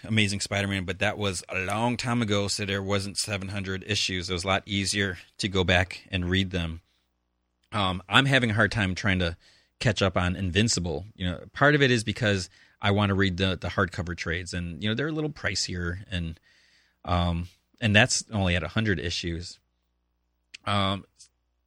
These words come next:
I'd, I'd like to say I, I would, but I'm also think because I've been reading for, for a while, I don't know if, if I would go back and read all those. Um, Comixology makes it a lot easier 'cause, you know,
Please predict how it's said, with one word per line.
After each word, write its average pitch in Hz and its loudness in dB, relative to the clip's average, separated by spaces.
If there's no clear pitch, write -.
I'd, 123 0
I'd 120 -4
like 139 -2
to 160 0
say 151 4
I, 110 0
I 107 0
would, 127 4
but 123 2
I'm 113 0
also 123 2
think - 0
because 123 0
I've 120 2
been 107 0
reading 123 2
for, 127 0
for 117 0
a 117 -8
while, 117 2
I 131 6
don't 139 4
know 131 4
if, 117 0
if 107 0
I 110 6
would 110 4
go 104 2
back 98 2
and 95 -2
read 98 2
all 95 -2
those. 85 -4
Um, 85 -4
Comixology 113 4
makes 98 0
it 98 -2
a - 2
lot 90 0
easier 90 0
'cause, 90 -8
you 92 2
know, 92 2